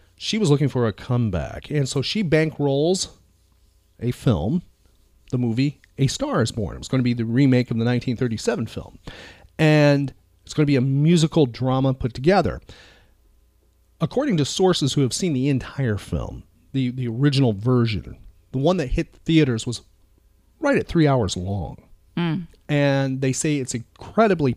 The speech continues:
Speaker 1: powerful, her performance. She would have won the Academy Award, they believe. But Warner Brothers,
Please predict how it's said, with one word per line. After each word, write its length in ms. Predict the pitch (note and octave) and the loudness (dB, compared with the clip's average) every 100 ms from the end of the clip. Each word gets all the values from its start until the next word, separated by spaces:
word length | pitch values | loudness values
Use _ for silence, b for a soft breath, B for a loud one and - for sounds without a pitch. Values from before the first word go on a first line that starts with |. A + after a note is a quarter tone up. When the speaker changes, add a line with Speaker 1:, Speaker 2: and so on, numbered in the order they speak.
| _ | _
Speaker 1:
powerful, 680 | - - - E3+ D3 A#2 F#2+ | -10 -6 -2 2 2 2 -2
her 140 | A2 A2+ | -4 -6
performance. 600 | - - E3 B2 - - | -8 -4 -2 -2 -4 -6
She 260 | - - D3+ | -4 -2 -4
would 640 | C3 C3+ G#3 F#3+ D3+ D#3 | -4 2 8 8 8 4
have 220 | - D3 C3 | -2 -2 0
won 480 | D3 F3+ C#3 D3 D3 | 0 2 2 0 -2
the 180 | D3 C3 | 0 0
Academy 540 | - - F3 D#3+ D#3 | 0 -2 0 2 2
Award, 540 | D3 C3+ D#3+ A3+ F3+ | 0 2 4 6 4
they 100 | A#2+ | 0
believe. 580 | G#2+ G2 F2 B1+ G#1+ - b b b b b b b b _ | -4 -4 -8 -12 -20 -20 b b b b b b b b _
But 300 | - C4+ C4 | 0 0 0
Warner 320 | F#3+ A3 F4+ G#3 | -4 -4 -2 2
Brothers, 500 | F#3+ F#3 G3 F#3+ | 4 6 4 2